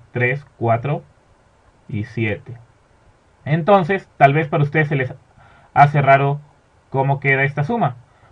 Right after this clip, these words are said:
porque queda un espacio en blanco después del tres. O en otras palabras, hay dos números decimales después del, del punto en el primer número,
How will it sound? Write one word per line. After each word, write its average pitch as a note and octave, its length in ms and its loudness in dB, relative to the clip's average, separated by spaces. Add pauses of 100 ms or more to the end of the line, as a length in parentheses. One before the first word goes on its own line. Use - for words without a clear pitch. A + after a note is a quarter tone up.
(220)
porque A#2 1080 0
queda C3 280 0
un C#3 100 -2
espacio B2+ 360 -4
en B2+ 60 -4
blanco B2 460 0
después A#2 360 -4
del A2+ 220 -2
tres. F#3+ 420 -4 (840)
O C3+ 300 2
en C3 100 0
otras D3 220 0
palabras, C#3 500 2 (340)
hay G#2+ 220 4
dos C#3+ 300 0
números D#3 520 -2
decimales C#3 600 0
después C3+ 560 -4
del, A2 600 -2 (600)
del A#2 260 2
punto D#3 560 2 (880)
en B2 280 0
el A#2 160 0
primer C3 320 -2
número, D3 380 0